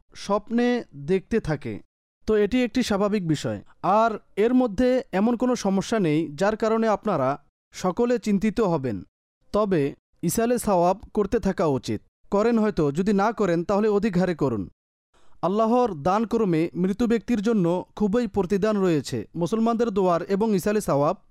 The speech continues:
মৃত ব্যক্তির জন্য এটি খুবই উপকারী। তো এই স্বপ্নের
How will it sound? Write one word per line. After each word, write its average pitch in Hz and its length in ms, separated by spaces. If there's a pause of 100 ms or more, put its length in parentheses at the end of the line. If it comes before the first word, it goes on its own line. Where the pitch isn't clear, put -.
(160)
মৃত 185 240
ব্যক্তির 226 360
জন্য 170 400 (380)
এটি 175 200
খুবই 220 340
উপকারী। 160 580 (580)
তো 240 380 (120)
এই 220 160
স্বপ্নের 190 600